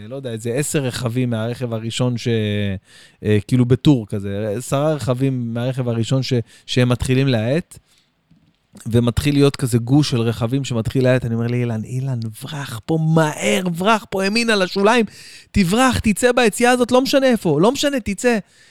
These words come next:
יצאנו שם באיזה יציאה קק"ל, ואז היה כזה עלייה כזה למעלה, מכירים שיש כזה עלייה ביציאה מאיילון, עלייה, אה, גשר כזה, ואז יש ירידה חזרה לאיילון,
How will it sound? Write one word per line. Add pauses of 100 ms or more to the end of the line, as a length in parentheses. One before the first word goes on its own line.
(160)
יצאנו
שם
באיזה
יציאה
קק"ל, (360)
ואז
היה
כזה (160)
עלייה
כזה
למעלה,
מכירים
שיש
כזה (260)
עלייה
ביציאה
מאיילון,
עלייה, (500)
אה, (100)
גשר
כזה,
ואז
יש
ירידה
חזרה
לאיילון,